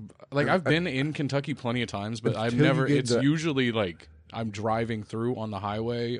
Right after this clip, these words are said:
Speaker 1: or, like, you go right across the river and you go to, like, the fucking Funny Bone or some shit.
Speaker 2: Or until you get down in southern K-, Kentucky, you know, the Appalachia,
Speaker 1: The
Speaker 2: where,
Speaker 1: good stuff.
Speaker 2: you know, Harlan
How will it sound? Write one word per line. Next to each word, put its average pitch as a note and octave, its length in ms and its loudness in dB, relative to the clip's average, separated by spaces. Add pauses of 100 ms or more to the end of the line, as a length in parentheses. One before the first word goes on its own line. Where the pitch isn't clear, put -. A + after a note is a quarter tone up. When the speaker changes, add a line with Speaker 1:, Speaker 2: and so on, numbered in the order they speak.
Speaker 1:
or, G#2 560 -4 (1120)
like, G2+ 300 -2 (340)
you G#2+ 220 -4
go G#2+ 180 -2
right G2+ 220 -2
across G2+ 300 -6
the G2+ 60 -8
river G2 200 -8
and F#2 100 -10
you F#2 60 -10
go G2 80 -4
to, F#2 80 -8
like, F2 160 -12
the G2 80 -10
fucking F2+ 300 -8
Funny F2+ 240 -10
Bone F2 240 -16
or F2 60 -14
some F2+ 140 -12
shit. - 260 -10 (720)
Speaker 2:
Or G#2+ 360 4 (280)
until A#2 240 2
you D3+ 100 4
get A#2+ 160 2
down G#2 280 0
in D2+ 320 -6
southern E2 460 0
K-, - 100 -12 (240)
Kentucky, C#2 340 -8
you C2 200 -8
know, C#2+ 140 -4
the C#2 120 -6
Appalachia, D2+ 560 -6
Speaker 1:
The C#2+ 80 -10
Speaker 2:
where, C#2+ 160 -6
Speaker 1:
good A#3 280 -4
stuff. - 460 -10 (160)
Speaker 2:
you F#2 80 -6
know, F2 140 -6
Harlan F#2 500 2